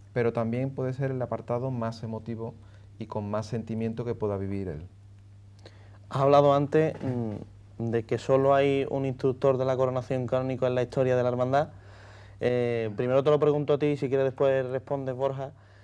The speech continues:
Speaker 2: Eh, ¿es este el momento más importante en tu vida como cofrade? Es co-, en-, entiendo que es complicado, ¿no? Pero en lo personal, no ya en cuestión de hermandad, que supongo que será la coronación en sí, ¿no? De, de la Virgen de la Esperanza.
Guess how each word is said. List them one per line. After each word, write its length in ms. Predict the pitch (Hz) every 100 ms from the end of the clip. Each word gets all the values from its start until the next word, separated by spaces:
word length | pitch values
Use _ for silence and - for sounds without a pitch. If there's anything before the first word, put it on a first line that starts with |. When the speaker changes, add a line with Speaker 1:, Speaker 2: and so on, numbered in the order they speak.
| - -
Speaker 2:
Eh, 260 | 120 120 - - - -
¿es 120 | 135 156
este 320 | 160 - 160
el 320 | 156 151 143
momento 480 | 143 143 143 131 135
más 160 | 135 143
importante 560 | 131 143 143 143 139
en 80 | 135
tu 80 | 135
vida 180 | 139 139
como 200 | 135 135
cofrade? 420 | 135 165 123 120 - - - - - - - - - - - - - - - - - - -
Es 160 | 131
co-, 200 | - -
en-, 120 | 139 127 - 78
entiendo 280 | 127 139 202
que 60 | 196
es 40 |
complicado, 600 | 170 160 151 127 107 98
¿no? 140 | 117 185
Pero 300 | 143 120 104 -
en 180 | - 131
lo 120 | 131
personal, 500 | 135 131 147 156 139
no 100 | 139 156
ya 280 | 165 160
en 220 | 160 160 147
cuestión 600 | - 156 160 165 156 - - - -
de 100 | 139
hermandad, 400 | 147 147 139 156
que 80 | 147
supongo 320 | 123 117 127
que 80 | 123
será 160 | 127 131
la 80 | 120
coronación 520 | 113 104 131 123 117
en 100 | 110
sí, 240 | 143 127
¿no? 160 | 107 147
De, 240 | 127 104
de 120 | 107
la 80 | 110
Virgen 180 | 113 120
de 60 | 117
la 40 |
Esperanza. 420 | 113 120 95 -